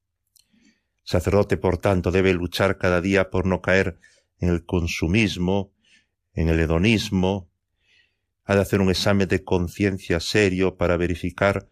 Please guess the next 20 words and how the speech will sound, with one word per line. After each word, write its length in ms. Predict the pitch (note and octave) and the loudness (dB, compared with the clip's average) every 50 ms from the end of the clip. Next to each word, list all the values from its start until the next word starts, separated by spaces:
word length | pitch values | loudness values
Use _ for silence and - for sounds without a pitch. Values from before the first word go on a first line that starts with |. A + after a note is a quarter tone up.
| _ _ _ _ _ | _ _ _ _ _
cuál 260 | - - G2 F#2+ F#2 | -2 0 0 0 0
es 80 | E2+ | -2
su 160 | - - - F#2 | -4 -4 -4 -4
nivel 340 | E2 E2 D#2+ F2 E2+ D#2 | -2 -2 -2 -2 -2 -2
de 120 | D2+ D#2 D2 | -2 -2 -2
vida, 540 | D#2 G2 G#2 F#2+ E2 E2+ D#2+ E2 E2+ F2 - - - _ - - - - _ _ _ _ | -2 -2 -2 -2 -2 -2 -2 -2 -4 -8 -14 -20 -20 _ -20 -20 -20 -20 _ _ _ _
cuál 240 | - - G2 G2 F#2 | -2 0 2 2 2
es 120 | F#2+ F2 | 2 0
su 280 | - - - G2 F#2+ F#2 | -2 -2 -2 -2 -2 -2
disponibilidad 1200 | - G2+ F2+ - - - F#2+ F2+ F2 E2+ D#2 E2+ D#2+ E2+ E2 D#2+ F#2+ G2 F#2+ F#2 F2 E2 E2+ - - _ _ _ _ - | -2 -4 -4 -4 -4 -2 -2 -2 0 -2 -2 -2 -2 -2 0 2 2 4 4 2 0 -2 -8 -14 -20 _ _ _ _ -8
al 120 | D#2 D#2+ | -8 -6
servicio 460 | - - - - - F#2 F2 - F2 | -6 -6 -6 -4 -4 -4 -4 -4 -2
de 100 | D#2 E2 | -2 0
la 120 | D#2 D#2 D2+ | 0 -2 -2
diócesis, 540 | D#2+ D#2+ G2 G#2+ G#2 - - F2+ F2 F2 | 0 0 0 0 0 -2 -6 -6 -4 -4
al 100 | F2+ E2 | -4 -4
servicio 420 | D#2+ - E2 E2 F2+ F#2 - - E2+ | -4 -4 -4 -2 -4 -2 -2 -2 -2
de 80 | D#2+ | -2
los 200 | D#2 D#2 D2+ - | -2 -4 -4 -4
fieles. 640 | - - G2+ G#2 G2 F2+ F2 F2+ F2 - - - _ | -2 0 2 2 2 0 -2 -4 -6 -10 -14 -18 _